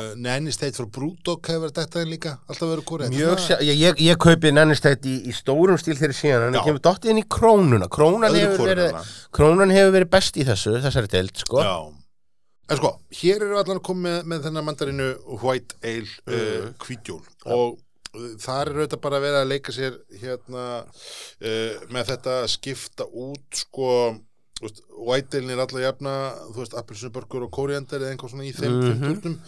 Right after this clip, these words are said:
Speaker 1: Hér held ég bara kóríanderinn nánast alveg tekinn út og, og hérna, og mandarínu, sem sagt, eh, essence, mandarínu þykni held ég,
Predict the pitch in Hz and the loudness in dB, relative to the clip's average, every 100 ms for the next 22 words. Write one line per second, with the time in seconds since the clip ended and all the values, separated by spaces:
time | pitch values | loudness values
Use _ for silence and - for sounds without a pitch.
0 | - - - _ 107 135 139 139 127 120 | -20 -20 -20 _ -4 -2 -2 -4 -6 -8
1 | - 151 160 139 127 120 117 127 123 104 | -4 -4 -2 -4 -6 -6 -10 -10 -10 -10
2 | - 143 117 101 113 151 160 - 131 127 | -8 -8 -10 -12 -10 -10 -12 -10 -6 -4
3 | 127 - 120 120 117 123 117 120 120 113 | -6 -10 -12 -10 -6 -6 -6 -8 -6 -8
4 | - 110 113 123 135 - - 123 120 120 | -12 -10 -6 -6 -10 -10 -6 -4 -6 -8
5 | 117 113 113 113 98 - 117 104 110 95 | -8 -6 -6 -8 -10 -12 -12 -8 -8 -10
6 | - - 101 101 117 - 110 98 104 104 | -14 -14 -12 -10 -6 -4 -4 -10 -14 -12
7 | 104 104 101 127 - - 98 95 98 87 | -12 -12 -14 -14 -16 -16 -14 -12 -10 -12